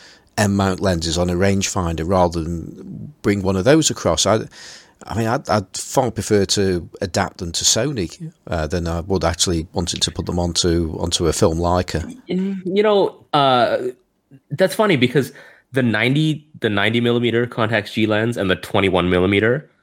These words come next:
Speaker 2: um, plus the thirty-five I have, but specifically those two, I think if I could get those converted to M mount, uh, they would be my favorite lenses in those focal lengths.
Speaker 1: Hmm.
Speaker 2: Because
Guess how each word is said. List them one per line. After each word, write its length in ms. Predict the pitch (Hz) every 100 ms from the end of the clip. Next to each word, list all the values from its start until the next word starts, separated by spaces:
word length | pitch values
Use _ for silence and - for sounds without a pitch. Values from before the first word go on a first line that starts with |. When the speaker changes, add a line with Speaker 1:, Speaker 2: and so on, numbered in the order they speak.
| _ _
Speaker 2:
um, 560 | 95 90 85 82 78 -
plus 180 | - 240
the 60 | -
thirty-five 420 | 110 101 90 80
I 60 |
have, 180 | 80 85
but 100 | 101
specifically 600 | - 131 - 151 151 123
those 320 | 90 85 107 -
two, 280 | 147 156 - _ _ _ _ 117
I 60 |
think 220 | - 170 -
if 120 | -
I 180 | 117 123 - -
could 240 | 117 82
get 220 | 92 92
those 200 | 87 87
converted 440 | - 82 85 87 -
to 140 | 87
M 140 | 80
mount, 380 | 82 92 98 - -
uh, 220 | 82 80
they 180 | 78 90
would 160 | 87 78
be 160 | 85
my 160 | 82 78
favorite 380 | - 80 78 76
lenses 480 | 76 73 78 - - _ _ 87
in 120 | 80
those 180 | 78 -
focal 280 | 73 - 62
lengths. 400 | 50 _ - - _ _ _ _ _ _ _ _ _ -
Speaker 1:
Hmm. 60 | 110
Speaker 2:
Because 340 | 101 87 78